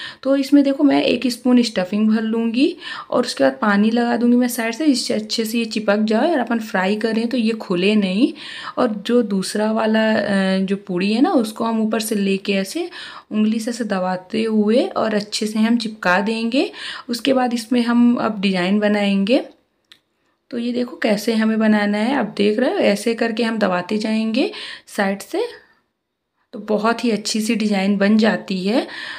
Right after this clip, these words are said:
तो अगर आपके पास इसका सांचा हो तो आप उससे भी बना सकते हो। तो मैं ऐसे ही बना लेती हूँ, बहुत झटपट से बन जाता है, मुझे अच्छा भी लगता है ऐसा बनाना। तो ये देखिए मैं ऐसे ही बना ली हूँ,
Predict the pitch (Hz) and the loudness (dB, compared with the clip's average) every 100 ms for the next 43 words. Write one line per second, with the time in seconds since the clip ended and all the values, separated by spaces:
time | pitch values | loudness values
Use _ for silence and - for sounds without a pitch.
0 | - 220 220 220 226 277 320 311 294 277 | -10 -4 -2 0 -2 -2 0 0 -2 0
1 | 269 269 269 247 - 247 247 240 196 185 | 2 2 2 -4 0 2 2 2 -2 -2
2 | 220 220 226 247 339 220 214 214 220 220 | -2 0 0 0 -2 0 -2 2 0 2
3 | 214 190 226 262 214 - 190 196 - - | 0 0 -2 -2 -6 -4 -2 0 0 -2
4 | - - - - _ 226 220 220 220 - | -14 -20 -20 -20 _ -4 0 0 0 -2
5 | 185 185 214 214 202 196 202 202 247 208 | -4 -2 -2 -2 -2 -2 -2 -2 -2 0
6 | 190 - 180 180 180 - - 196 190 185 | 0 0 -4 -4 -6 -6 -4 -2 0 0
7 | 185 175 185 233 311 240 233 214 - 196 | 0 -2 -2 0 2 2 2 0 -2 0
8 | 202 185 - 185 185 180 180 175 170 175 | 0 -2 -4 -2 -2 -2 -2 -2 -2 0
9 | 277 - - _ _ _ _ _ _ _ | -2 -4 -14 _ _ _ _ _ _ _
10 | _ _ _ _ _ _ _ _ _ _ | _ _ _ _ _ _ _ _ _ _
11 | _ _ _ _ _ - 190 208 208 202 | _ _ _ _ _ -8 -2 0 0 0
12 | 285 403 226 - 185 180 196 185 180 202 | 0 2 2 2 0 0 0 0 0 0
13 | 247 254 262 285 | 2 2 4 4